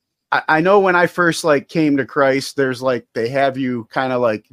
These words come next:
do a, uh, renounce a bunch of things from your past, but what was your, like, uh, ultimate, like, cleansing, and how do you feel like, um, I mean,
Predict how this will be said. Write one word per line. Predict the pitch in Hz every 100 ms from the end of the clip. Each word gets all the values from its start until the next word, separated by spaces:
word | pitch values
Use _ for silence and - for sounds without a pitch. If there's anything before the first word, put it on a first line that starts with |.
| 110
do | 127 127
a, | 120 113
uh, | 113 107 107 135
renounce | 131 139 135 127 -
a | 113
bunch | 120 113 -
of | 110 _ _ _ _ -
things | 131 127
from | - 127
your | 113 110
past, | 143 131 117 110 -
but | 117
what | 131 165
was | 165 156 127 127
your, | 135 147 156 147
like, | 135 127 113 123
uh, | 110 107 - _ _ _ _ _ _ _ _ -
ultimate, | 151 151 151 143 147
like, | 139 110
cleansing, | 160 160 165 147 147 143
and | 139 131
how | 160 170
do |
you | 175 165
feel | - 180 165
like, | 160 151 143 156
um, | 143 135 131 135 - _ _ _ _ _ _ _ _ _
I | -
mean, | 156 151 139 139 127